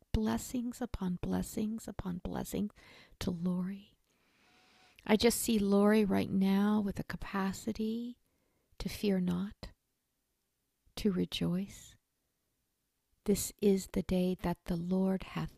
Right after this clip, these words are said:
made to rejoice in. That's astounding, isn't it? Ego doesn't have to make the day. I don't have to make the day. The day is made. It's whole. It's complete. It is a gift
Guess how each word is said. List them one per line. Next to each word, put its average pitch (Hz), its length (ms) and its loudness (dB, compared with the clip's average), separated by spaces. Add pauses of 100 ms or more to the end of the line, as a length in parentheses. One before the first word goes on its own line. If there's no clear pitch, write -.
made 196 580 0 (100)
to 190 160 -6
rejoice 170 560 -6
in. 233 220 -8 (1200)
That's - 180 -2
astounding, 202 640 4
isn't 165 220 2
it? - 180 -2
Ego 196 380 4
doesn't 190 320 2
have 185 220 0
to 190 80 0
make 185 200 0
the - 80 -8
day. 185 400 -2
I 170 180 2
don't 196 220 4
have 190 220 -2
to 190 80 -2
make 185 200 -2
the - 60 -8
day. 180 320 -2
The 196 80 -4
day 220 200 -2
is 214 220 -4
made. 165 680 -4 (1400)
It's - 180 -2
whole. 196 540 2
It's - 260 -2
complete. - 640 -4
It 208 160 -2
is 220 180 2
a 196 120 0 (100)
gift - 800 0